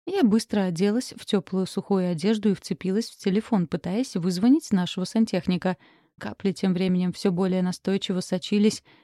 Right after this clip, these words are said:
из большой глянцевой сисяндры, которая лениво перекатывалась, вызывая стойкое желание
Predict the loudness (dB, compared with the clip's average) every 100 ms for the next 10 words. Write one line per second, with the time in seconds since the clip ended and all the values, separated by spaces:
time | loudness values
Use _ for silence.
0 | 0 0 0 -2 0 2 2 0 2 2
1 | 2 0 0 -2 -2 -2 -2 -4 -4 0
2 | 0 2 2 0 _ _ _ -8 0 0
3 | 2 0 6 8 8 6 2 -4 -4 -2
4 | -2 -2 -2 -2 -2 -2 0 -2 0 -2
5 | 0 0 2 2 6 6